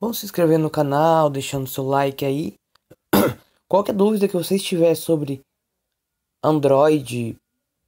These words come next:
mande aqui pra gente. iPhone, eu não vou mentir pra vocês, falar que eu entendo muito de iPhone. Eu não,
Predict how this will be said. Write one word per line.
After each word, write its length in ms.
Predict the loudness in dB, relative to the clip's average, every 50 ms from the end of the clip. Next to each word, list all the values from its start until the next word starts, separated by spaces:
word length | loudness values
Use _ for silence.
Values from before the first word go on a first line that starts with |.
| _ _ _ _ _ _ _ _ _ _ _ _ _ _ _
mande 520 | -8 -4 -2 0 2 2 0 -2 -4 -8
aqui 100 | -10 -10
pra 180 | -6 -4 -2 -2
gente. 540 | -2 -2 -4 -6 -6 -8 -10 -14 -16 -18 _ _ _ _ _ -4 -2
iPhone, 480 | -2 -2 -2 -2 0 0 2 2 2
eu 140 | 2 2 0
não 140 | 0 -2 -2
vou 300 | 0 2 2 2 2 0 -4 _ _ _
mentir 340 | -4 -2 -2 -2 -4 -6 -4
pra 160 | -2 -2 0
vocês, 380 | 0 -2 -2 -2 -2 -2 -2 -2
falar 200 | -2 -2 -2 -2
que 120 | -2 -2
eu 80 | -2 -2
entendo 360 | -2 -2 -4 -4 -4 -4 -4
muito 380 | -4 -2 0 -2 -2 -2 -4
de 80 | -6 -4
iPhone. 500 | -4 -4 -6 -6 -6 -4 -4 -4 -6 -8 _ _ _ -20 -20 -20 -20 _ _
Eu 300 | -4 -2 0 2 2 0
não, 400 | 0 0 -2 -2 -2 -4 -4 -6